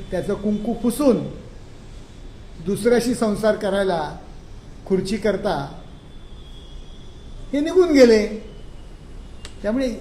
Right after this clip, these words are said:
आंतरराष्ट्रीय राजकारण जे आहे ना, ते उभाटाच्या कुवतीच्या बाहेरचा विषय आहे. पहलगामवरती जो हल्ला झाला, आपल्या महाराष्ट्रातील पर्यटक सोडवण्याकरता आमचे एकनाथ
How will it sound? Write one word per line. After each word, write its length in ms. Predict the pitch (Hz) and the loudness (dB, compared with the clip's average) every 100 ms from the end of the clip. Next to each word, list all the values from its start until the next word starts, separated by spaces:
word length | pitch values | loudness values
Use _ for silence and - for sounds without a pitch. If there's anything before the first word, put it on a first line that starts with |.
| - | -8
आंतरराष्ट्रीय 760 | 170 175 240 254 240 - 254 254 | -8 -4 0 0 0 -2 -2 -2
राजकारण 520 | 180 165 - 226 233 | -2 -4 -2 0 2
जे 100 | 220 | 2
आहे 220 | 202 208 | 2 2
ना, 140 | 208 151 175 - - - - - - - | 0 -4 -10 -14 -16 -16 -18 -16 -16 -8
ते 60 | 226 | -2
उभाटाच्या 640 | 180 160 196 208 214 240 | -2 2 0 2 0 -2
कुवतीच्या 640 | 240 202 214 202 240 269 | -2 0 2 2 0 2
बाहेरचा 380 | 214 175 196 196 | 2 2 2 2
विषय 260 | 208 180 190 | 0 0 -2
आहे. 360 | 139 123 - - - - - - - - - - - - - - - - - | -2 -6 -14 -16 -18 -18 -18 -18 -18 -16 -16 -16 -16 -18 -16 -16 -16 -10 2
पहलगामवरती 680 | 190 220 247 247 240 247 | 6 8 8 8 6 4
जो 100 | 247 | 4
हल्ला 340 | 190 190 233 262 | 4 4 4 4
झाला, 360 | 202 151 143 139 - - - - - - - - - - - - - - - - - - - - - - | 4 0 -4 -8 -12 -18 -18 -16 -14 -14 -14 -16 -16 -16 -18 -18 -18 -16 -16 -16 -16 -16 -16 -16 -16 -10
आपल्या 280 | 180 180 269 | -8 0 4
महाराष्ट्रातील 680 | 240 208 233 233 254 247 247 | 6 6 4 2 0 0 -2
पर्यटक 560 | - 214 233 262 269 214 - - - | 0 2 4 6 4 2 -4 -12 -10
सोडवण्याकरता 800 | - 190 208 240 247 226 214 233 | 0 2 4 4 2 0 -2 0
आमचे 280 | 214 226 196 | 0 2 2
एकनाथ 220 | 190 220 | 2 0